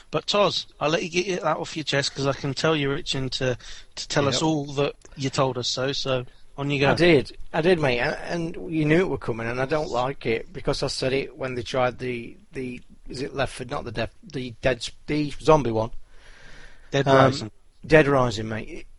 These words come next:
Speaker 2: the, you just saw it. They was all waiting there with bated breath, thinking, "Is this gonna work? Are people gullible enough to do it?"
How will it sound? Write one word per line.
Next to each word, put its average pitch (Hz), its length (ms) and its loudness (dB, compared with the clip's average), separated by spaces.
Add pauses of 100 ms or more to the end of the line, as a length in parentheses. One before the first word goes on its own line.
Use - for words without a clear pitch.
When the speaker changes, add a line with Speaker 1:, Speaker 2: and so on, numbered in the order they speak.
(140)
Speaker 2:
the, 170 140 -2
you 185 140 0
just 180 300 0
saw 165 320 4
it. 117 200 -4
They 143 80 0
was 139 220 2
all 196 220 2
waiting 151 420 0
there 127 240 -2
with 120 240 -4
bated 156 400 -2
breath, 120 240 -2
thinking, 120 360 -4
"Is 110 140 -6
this 170 160 -6
gonna 170 240 -4
work? 135 420 -6
Are 156 140 -2
people 180 340 -4
gullible 156 420 0
enough 151 260 -2
to 143 100 -6
do 113 220 -4
it?" 139 240 -4